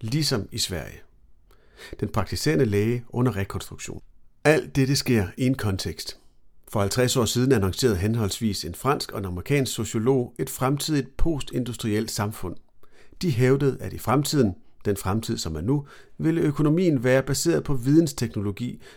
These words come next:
og service snarere end på vareproduktion. Automatiseringen af en sådan ny teknologiproduktion blev spået at påvirke regler,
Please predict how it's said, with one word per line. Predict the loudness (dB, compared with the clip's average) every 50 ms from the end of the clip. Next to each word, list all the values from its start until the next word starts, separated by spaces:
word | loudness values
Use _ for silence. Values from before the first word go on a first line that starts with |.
| -18 -8
og | -2 0 0 0
service | 2 4 4 4 4 2 0 -2 -2 -4 -10 -12
snarere | -10 -4 -2 0 0 2 0 -2 -2 -2 -4
end | -4 -4
på | -4 -4
vareproduktion. | -2 -2 -2 -2 -2 -4 -4 -6 -6 -8 -6 -6 -6 -6 -6 -10 -14 -20 -20 _ _ _ -20 _ _ -20 _ _ _ -20 -20 -20 -20 -20 -8 -2
Automatiseringen | -2 0 2 2 2 0 0 0 -2 2 4 6 8 8 6 6 0
af | -2 -6 -6 -6
en | -8 -6
sådan | -2 -2 0 2 2 2
ny | 2 2 0 -4
teknologiproduktion | -6 -6 -6 -6 -8 -6 -4 -4 -4 -4 -2 -4 -4 -2 -2 0 0 0 0 -2 -8 -20 -16 -8
blev | -4 -4 -4
spået | 0 2 4 6 6 6 6
at | 4 0 2
påvirke | 4 4 4 4 4 2 2 2 -4
regler, | -4 0 2 2 2 2 0 -4 -6